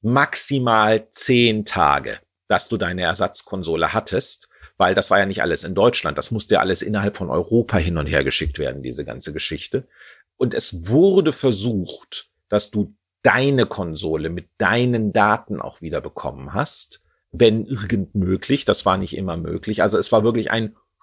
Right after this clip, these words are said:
schöner Aufwand, der da betrieben wurde, <laughs> um das noch irgendwie zu retten. Und es ist ja gelungen.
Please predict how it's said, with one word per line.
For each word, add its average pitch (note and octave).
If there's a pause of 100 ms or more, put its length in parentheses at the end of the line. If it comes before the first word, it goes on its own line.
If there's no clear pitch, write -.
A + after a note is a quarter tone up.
(640)
schöner F3
Aufwand, E2+
der E2+
da E2
betrieben -
wurde, F2+ (260)
<laughs> -
um C#3+ (340)
das B2
noch C#3 (100)
irgendwie D3+
zu -
retten. G2
Und D#2+
es -
ist -
ja G#2+
gelungen. G2+